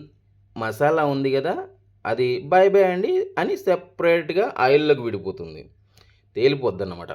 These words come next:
బాగా క్రిస్పీగా వేగాక తీసేయండి. లాస్ట్లో, అప్పుడే లాస్ట్ ఏంటి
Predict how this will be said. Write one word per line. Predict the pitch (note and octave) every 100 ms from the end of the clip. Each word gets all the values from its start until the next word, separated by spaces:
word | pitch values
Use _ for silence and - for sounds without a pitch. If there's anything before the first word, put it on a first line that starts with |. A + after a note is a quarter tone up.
| - _ _ _ _
బాగా | - D#2+ D#2+ E2+ F#2+ A#2 B2+ G#3 D#4+ G3+ _ _ _ _ _ _ _ _ _ -
క్రిస్పీగా | - C#3 - - F#3+ F#3+ F#3+ E3 D3+
వేగాక | A#2 G#2 C3 D3 C#3 G#2+ F2+ F#2 - _ _
తీసేయండి. | B3+ G3 - E2+ E2 E2 - - _ _ _ _ _ _ _ _ _ _ _ _ _ - _
లాస్ట్లో, | F#2 G2 G#2+ D3 F#3 G3+ G3 - E3 A#2+ A2+ A2+ A2 G#2+ A2 _ _ - - A2+
అప్పుడే | A2 B2+
లాస్ట్ | C#3+ D3 F3
ఏంటి | F#3 G3+ G3+